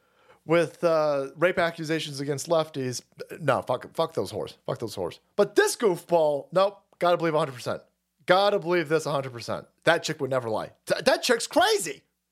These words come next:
She's cra-, he, he might have raped. I don't know. I wasn't there.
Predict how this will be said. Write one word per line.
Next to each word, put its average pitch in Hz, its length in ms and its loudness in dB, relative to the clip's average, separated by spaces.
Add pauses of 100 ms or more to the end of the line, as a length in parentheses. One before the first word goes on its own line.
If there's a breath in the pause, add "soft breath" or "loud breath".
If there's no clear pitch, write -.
(560)
She's 381 240 2
cra-, 262 220 0 (240 loud breath)
he, 302 240 -2 (720 soft breath)
he 170 180 -2
might 131 380 2
have 226 200 0
raped. 262 300 0 (100)
I 294 160 4
don't 254 180 0
know. 277 240 0 (160)
I 320 160 4
wasn't 170 320 -2
there. 185 260 0